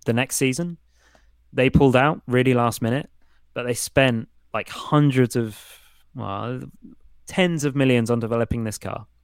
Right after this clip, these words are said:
Uh, and this car became the Dra-, Brawn G P car. Um, it's widely known as, like, one of the most expensive Formula One cars development-wise in history because Toyota really wanted to win it.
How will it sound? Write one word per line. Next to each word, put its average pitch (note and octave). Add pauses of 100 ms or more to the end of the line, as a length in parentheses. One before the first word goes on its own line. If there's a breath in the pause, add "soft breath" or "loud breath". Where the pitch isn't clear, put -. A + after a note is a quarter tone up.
(680)
Uh, A#2
and G#2+
this A#2+
car A#2
became A2
the G#2+
Dra-, A2 (120)
Brawn A#2
G A#2
P G#2
car. G#2+ (520 soft breath)
Um, G#2+ (880)
it's A2
widely C3
known A#2+
as, G#2
like, G#2+
one A2+
of G#2+
the G#2+
most A2
expensive A2+
Formula G#2+
One G2+
cars G2+
development-wise G#2
in F#2
history G2+
because G#2
Toyota G#2
really G2+
wanted G2
to A2+
win F2+
it. F2+